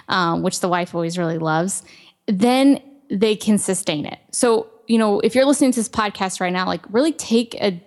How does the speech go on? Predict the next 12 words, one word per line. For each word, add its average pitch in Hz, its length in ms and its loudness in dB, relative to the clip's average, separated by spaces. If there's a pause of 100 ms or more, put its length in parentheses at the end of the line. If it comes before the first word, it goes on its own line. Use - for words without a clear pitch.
(280)
deep 220 240 2
look 190 440 2
at 202 240 -2 (380)
where 233 680 2
are 220 160 2
your 202 300 2
priorities? 180 920 0
And 190 180 4
if 185 120 0
your 226 180 4
health 233 440 2
is 185 220 0